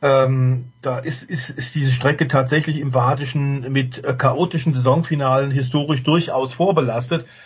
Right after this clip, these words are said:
Wir erinnern uns da an letztes Jahr am Samstag, äh, diese Riesenkollisionen. Äh, also es ist immer wieder eine Menge, Menge drin und zehn Punkte sind eigentlich nichts, zumal beide vom Speed her, also gerade Preining und Bortolotti, eigentlich auf absoluter Augenhöhe sind.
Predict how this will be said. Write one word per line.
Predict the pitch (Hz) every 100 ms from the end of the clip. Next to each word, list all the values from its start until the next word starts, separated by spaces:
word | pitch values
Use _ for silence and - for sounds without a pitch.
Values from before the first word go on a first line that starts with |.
| - - -
Wir | 139 151
erinnern | 165 170 170
uns | 131
da | 143
an | 139
letztes | 139 151 - 131
Jahr | 147 139 143
am | 139
Samstag, | 131 127 123 - 143 139 127
äh, | 139 131 127
diese | 131 131
Riesenkollisionen. | 135 156 156 139 147 147 123 135 147 151 135 127 - - - -
Äh, |
also | 147 135 147 165
es | 165
ist | - 185 202
immer | 226 190
wieder | 190 190 185 180
eine | 160 160
Menge, | 156 185
Menge | 170 156 151
drin | 127 147 175
und | 156
zehn | 151 156
Punkte | - 156 151
sind | 131 147 170
eigentlich | - 135 127 127
nichts, | 170 175 -
zumal | 165 139 147 175
beide | 123 135 175
vom | 165 147
Speed | 127 - 220 330 285
her, | 151 110 82 - -
also | 127 135
gerade | 123 127 160
Preining | - 127 123 143 143 131
und | 147 127
Bortolotti, | 123 123 127 123 131
eigentlich | 143 151 143
auf | 135
absoluter | 143 147 160 131 127
Augenhöhe | 156 156 131 127
sind. | 127 156